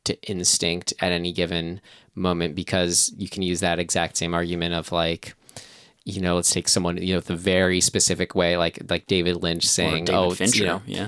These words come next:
Speaker 1: David Fincher, yeah, this, doing it this specific way." That is also a,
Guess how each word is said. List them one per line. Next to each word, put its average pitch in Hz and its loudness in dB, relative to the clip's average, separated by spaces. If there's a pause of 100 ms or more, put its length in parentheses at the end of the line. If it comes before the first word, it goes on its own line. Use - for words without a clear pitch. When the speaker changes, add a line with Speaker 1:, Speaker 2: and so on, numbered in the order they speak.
Speaker 1:
David 95 0
Fincher, 92 0
yeah, 95 2
this, 90 0
doing 92 -2
it 85 -2
this 90 0
specific 87 2
way." 95 2 (400)
That 92 2
is 92 2
also 90 6
a, 85 2